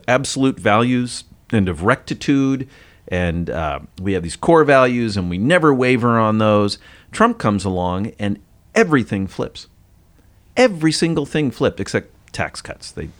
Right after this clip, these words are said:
they did that. And I, I guess that's the only thing they're sticking around for. Uh, but they got those.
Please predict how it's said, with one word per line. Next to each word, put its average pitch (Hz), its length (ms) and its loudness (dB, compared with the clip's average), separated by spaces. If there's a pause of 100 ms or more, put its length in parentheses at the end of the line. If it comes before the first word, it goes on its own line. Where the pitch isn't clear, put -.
they 87 100 -6
did 78 220 -8
that. 67 220 -10 (280)
And 113 180 -2
I, 101 180 -4 (120)
I 76 100 -12
guess 87 220 -8
that's 107 160 -6
the 120 60 -2
only 110 140 0
thing 117 160 -2
they're 113 100 0
sticking 127 360 -4
around 139 280 -6
for. - 240 -12 (320)
Uh, - 60 -16 (460)
but 139 100 2
they 151 100 2
got 254 240 0
those. - 380 -12